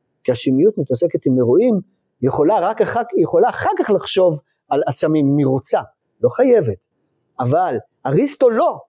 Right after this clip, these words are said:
הוא בונה בצורה, קטגוריות של חשיבה, כך צריך לחשוב. קודם כל צריכים לחפש עצמים.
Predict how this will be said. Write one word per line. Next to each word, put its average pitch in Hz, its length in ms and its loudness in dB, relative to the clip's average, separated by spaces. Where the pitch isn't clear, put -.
הוא 185 120 2
בונה 175 420 2
בצורה, 208 480 0
קטגוריות 175 500 2
של 180 160 2
חשיבה, 160 340 -2
כך 233 240 -4
צריך 262 300 0
לחשוב. 269 540 0
קודם 262 280 0
כל 294 100 0
צריכים 233 220 2
לחפש 214 360 0
עצמים. 196 420 0